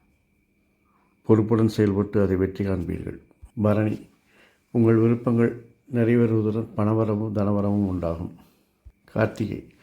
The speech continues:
இன்று செய்யும் காரியங்கள் எல்லாம் தடைகள் ஏற்பட்டாலும் ஆளுமை தன்மையால் அதை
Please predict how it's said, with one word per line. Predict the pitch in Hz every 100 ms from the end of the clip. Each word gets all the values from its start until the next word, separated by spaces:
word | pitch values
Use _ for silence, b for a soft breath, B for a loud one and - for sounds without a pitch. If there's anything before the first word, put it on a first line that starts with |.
| b b b _ _
இன்று | - 127 117 113
செய்யும் | 117 117 120
காரியங்கள் | 113 110 113 113 110
எல்லாம் | 110 110 110 -
தடைகள் | 104 113 117
ஏற்பட்டாலும் | 107 104 104 101 101 95 -
ஆளுமை | 104 110 110 107
தன்மையால் | 104 101 101 98 95
அதை | 107 98